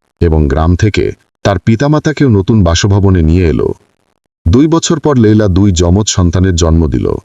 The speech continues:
এবং এখন পুরো পরিবার আনন্দে জীবনযাপন করছে।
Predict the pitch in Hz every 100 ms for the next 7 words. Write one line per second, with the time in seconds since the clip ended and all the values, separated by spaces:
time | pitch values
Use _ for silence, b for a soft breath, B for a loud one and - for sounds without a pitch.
0 | _ _ _ 85 78 71 80 - 117 -
1 | b b _ 127 165 156 156 151 147 -
2 | 87 101 101 90 85 95 135 135 107 82
3 | - - -